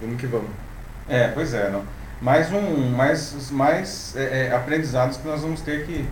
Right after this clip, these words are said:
Speaker 2: que, que levar aí pro, pro ano que vem, né? É, a questão de não poder sair de casa, não, não poder viajar, mas enfim, uma hora isso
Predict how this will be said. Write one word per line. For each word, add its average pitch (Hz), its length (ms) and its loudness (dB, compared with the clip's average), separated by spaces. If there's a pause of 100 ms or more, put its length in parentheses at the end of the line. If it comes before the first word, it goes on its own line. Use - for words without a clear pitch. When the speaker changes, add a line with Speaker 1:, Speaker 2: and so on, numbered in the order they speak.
Speaker 2:
que, 135 340 -2
que 147 80 -6
levar 131 400 4
aí 123 200 4
pro, 139 360 0 (600)
pro 139 160 2
ano 151 160 2
que 208 80 -2
vem, 113 320 0
né? 95 280 -6
É, 85 720 -6 (240)
a 87 60 -8
questão 120 260 -4
de 120 80 -4
não 123 120 -2
poder 123 200 -2
sair 120 220 2
de 113 80 -6
casa, 113 640 0
não, 101 240 -4 (240)
não 123 120 -4
poder 120 200 -4
viajar, 113 600 0
mas 110 240 -4
enfim, 139 240 -4
uma 127 120 4
hora 156 300 4
isso 156 140 -6